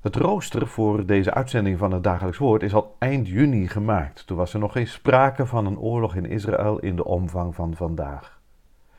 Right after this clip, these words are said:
Maar als u dan nu deze psalm leest, dan we dat eerst maar doen. Een psalm voor de koorleider van de zonen van Korach.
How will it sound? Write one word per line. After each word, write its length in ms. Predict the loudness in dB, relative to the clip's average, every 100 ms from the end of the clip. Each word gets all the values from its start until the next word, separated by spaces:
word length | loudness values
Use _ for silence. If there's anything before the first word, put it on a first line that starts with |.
| -20 -20 -20 -20 -20 -6
Maar 120 | -2
als 160 | 0
u 80 | 0
dan 280 | 0 -2 0
nu 360 | 0 -2 -8 -14 -20 _
deze 320 | -2 -2 -2 -8
psalm 560 | -12 -6 -2 -2 -2
leest, 560 | 0 0 -2 -8 -20 -20 _ _ _ _ _ -20 _ _ _ _ -18
dan 160 | -6 -2
we 60 |
dat 160 | 0 0
eerst 200 | -2 -2
maar 160 | -4 -4
doen. 280 | -8 -10 -16 _ -20 -20 _ -20 _ _ _ -20 _ _ _ _ -8
Een 120 | -8
psalm 460 | 2 6 8 6
voor 160 | 2 0
de 120 | 0
koorleider 720 | 0 2 2 0 2 2 0
van 200 | -2 -2
de 80 | -2
zonen 460 | 0 0 2 0 -2
van 280 | -2 -4 -4
Korach. 680 | -2 -2 -2 -6 -12 -20